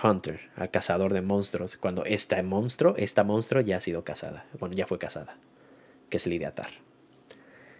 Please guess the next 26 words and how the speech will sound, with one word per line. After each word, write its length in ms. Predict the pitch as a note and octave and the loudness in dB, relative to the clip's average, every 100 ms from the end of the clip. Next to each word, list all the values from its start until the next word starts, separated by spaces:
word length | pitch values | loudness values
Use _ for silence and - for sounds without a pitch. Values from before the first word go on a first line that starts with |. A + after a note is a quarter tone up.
| - - - - | -20 -20 -20 -12
Eh, 680 | - F#2 F#2 F2+ F2 F2 F2 - - - - - - - - - - - | -6 -6 -4 -4 -2 -2 -4 -8 -20 -20 -20 -20 -20 -20 -20 -20 -20 -4
y 140 | A2 G2+ | 4 6
así 180 | G2 G2+ | 6 6
cierra 340 | F#2+ E2+ E2+ | 4 4 2
la 180 | E2+ E2+ | 0 0
película. 340 | D#3 - B2 - - - - - | 2 0 -4 -10 -20 -20 -20 -10
Termina 380 | F#2+ G2 F#2+ | -8 -6 -4
ella 260 | F#2+ F#2 F2+ | 0 0 0
conduciendo 720 | F#2 F2+ - F#2 F2+ E2+ E2 - - - - - - - - - | -4 -4 -4 -2 -2 -2 -4 -16 -20 -20 -20 -20 -20 -20 -20 -12
el 180 | - F#2 | -4 2
gran 240 | F#2+ F#2 | 2 2
tra-, 320 | F#2+ F2+ F#2 - - | 2 0 -2 -8 -2
soundtrack 440 | - F#2+ G2 F2 | 2 2 4 2
de 60 | G2+ | 2
este 140 | - G2+ | 4 4
gran 200 | F#2+ F#2+ | 2 2
juego, 260 | - A#2 | 2 2
Monster 320 | C#3 F#2 - | 0 -2 -2
Hunter. 280 | - - C#3 | -4 -4 -4
No 100 | - | -2
lo 80 | D#2+ | -2
he 40 | D#2+ | 2
jugado, 400 | G2 A#2+ C#3+ - - - - | 6 6 6 0 -18 -20 -14
un 100 | D#3 | -8
poquito, 360 | - - - C#3+ - | -4 -4 -4 -6 -4
pero 360 | E2 D#2 D2+ | -4 -2 -4